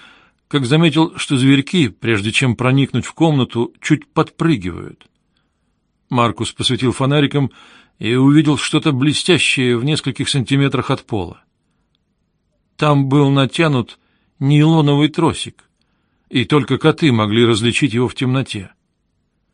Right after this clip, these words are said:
Маркус не мог объяснить себе, кто, зачем и для кого приготовил такое препятствие. Он всего лишь переступил через тросик и оказался в комнате.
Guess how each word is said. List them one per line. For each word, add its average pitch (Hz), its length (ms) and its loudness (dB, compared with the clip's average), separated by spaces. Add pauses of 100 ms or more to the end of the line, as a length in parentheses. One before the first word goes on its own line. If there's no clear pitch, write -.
(440)
Маркус 110 420 -4
не 131 140 0
мог 123 280 0
объяснить 117 420 -4
себе, 120 360 0 (500)
кто, 139 500 0 (320)
зачем 113 720 -2 (380)
и 135 160 0
для 127 200 0
кого 147 460 4
приготовил 113 640 -2
такое 120 320 0
препятствие. - 720 -8 (920)
Он 135 160 -10
всего 156 240 2
лишь - 320 2
переступил 160 680 0
через 135 320 -2
тросик 175 420 -2 (560)
и - 20 0
оказался 143 580 0
в - 100 -12
комнате. 87 640 -8